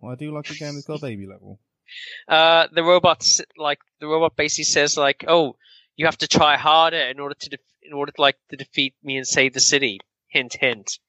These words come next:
Speaker 2: So, uh, if you play an easy, that's as far as you can get. But, uh,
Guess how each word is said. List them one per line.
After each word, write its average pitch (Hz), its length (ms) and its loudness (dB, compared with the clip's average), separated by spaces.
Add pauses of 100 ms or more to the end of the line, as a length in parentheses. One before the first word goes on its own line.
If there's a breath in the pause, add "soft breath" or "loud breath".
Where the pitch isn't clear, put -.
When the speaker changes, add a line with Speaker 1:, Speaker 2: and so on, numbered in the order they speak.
(880 loud breath)
Speaker 2:
So, 160 300 2
uh, 160 320 4
if - 100 -10
you 190 60 -16
play 190 140 -2
an 165 60 -2
easy, 190 260 -4
that's 143 280 -2
as 143 60 -10
far 143 220 2
as 135 100 -2
you 143 60 -10
can 139 100 -16
get. 180 220 2 (1200)
But, 156 180 2
uh, 147 320 6